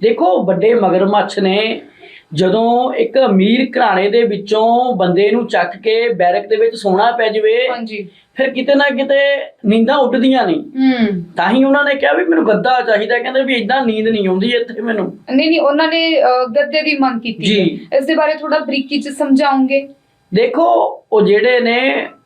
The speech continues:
Speaker 1: ਬੁੜੇਲ ਜੇਲ੍ਹ ਦੇ ਵਿੱਚ ਬੰਦ ਨੇ,
Speaker 2: ਹੂੰ।
Speaker 1: ਠੀਕ ਹੈ ਜੀ, ਨਿਆਇਕ ਹਿਰਾਸਤ 'ਚ ਲੈ ਕੇ ਉਹਨਾਂ ਨੂੰ,
Speaker 2: ਹੂੰ।
Speaker 1: ਨਿਆਇਕ ਹਿਰਾਸਤ ਦੇ ਵਿੱਚ ਲੈ ਕੇ ਚੌਦਾਂ ਦਿਨ ਤੋਂ ਸੋਲਾਂ ਦਿਨ ਦੀ ਨਿਆਇਕ ਹਿਰਾਸਤ ਦੇ ਵਿੱਚ ਗਏ ਹੋਏ ਨੇ।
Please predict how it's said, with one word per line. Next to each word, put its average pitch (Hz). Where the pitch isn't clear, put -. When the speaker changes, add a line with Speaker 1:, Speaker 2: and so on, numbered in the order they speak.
Speaker 1:
ਬੁੜੇਲ 214
ਜੇਲ੍ਹ 226
ਦੇ 262
ਵਿੱਚ 233
ਬੰਦ 185
ਨੇ, 170
Speaker 2:
ਹੂੰ। 233
Speaker 1:
ਠੀਕ 202
ਹੈ 247
ਜੀ, 277
ਨਿਆਇਕ 208
ਹਿਰਾਸਤ 208
'ਚ 226
ਲੈ 196
ਕੇ 208
ਉਹਨਾਂ 233
ਨੂੰ, 247
Speaker 2:
ਹੂੰ। 247
Speaker 1:
ਨਿਆਇਕ 208
ਹਿਰਾਸਤ 208
ਦੇ 208
ਵਿੱਚ 208
ਲੈ 196
ਕੇ 196
ਚੌਦਾਂ 226
ਦਿਨ 226
ਤੋਂ 240
ਸੋਲਾਂ 220
ਦਿਨ 220
ਦੀ 233
ਨਿਆਇਕ 214
ਹਿਰਾਸਤ 208
ਦੇ 208
ਵਿੱਚ 208
ਗਏ 190
ਹੋਏ 202
ਨੇ। 254